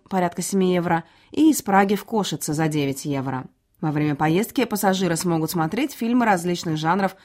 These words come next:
и пользоваться интернетом благодаря жидкокристаллическим экранам с мультимедийной системой мод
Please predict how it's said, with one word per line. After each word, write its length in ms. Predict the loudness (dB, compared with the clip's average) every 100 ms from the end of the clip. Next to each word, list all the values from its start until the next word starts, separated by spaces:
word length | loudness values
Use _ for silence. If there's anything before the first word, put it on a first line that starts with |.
| _
и 80 | -8
пользоваться 560 | -4 -4 -2 -4 -2 -4
интернетом 680 | -2 -2 0 -2 -4 -8 -8 -20 _
благодаря 480 | -4 -2 -2 0 -2
жидкокристаллическим 960 | -4 -6 -8 -4 -4 -4 -8 -4 -4
экранам 460 | 0 2 2 0 -4 -18
с 100 | -8
мультимедийной 640 | -2 0 0 0 0 -2 -2
системой 480 | -6 -6 -2 -2 -2
мод 400 | -2 -2 -4